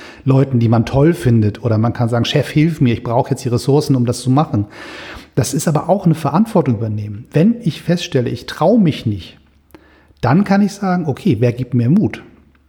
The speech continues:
Dann kann ich aber, das ist aber auch ein aktives Handeln. Also zu sagen, ich brauche den, den Zuspruch mal eines Geistlichen, um mich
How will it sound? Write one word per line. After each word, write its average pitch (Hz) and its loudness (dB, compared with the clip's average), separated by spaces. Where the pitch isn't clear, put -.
Dann 120 0
kann 143 2
ich 147 -2
aber, 127 0
das - -2
ist 151 0
aber 127 0
auch 143 -2
ein 131 0
aktives 127 -4
Handeln. 120 0
Also 120 0
zu 127 -6
sagen, 135 2
ich - -6
brauche 135 2
den, 123 2
den 120 0
Zuspruch 147 -4
mal 135 2
eines 127 0
Geistlichen, 139 0
um 131 2
mich 131 0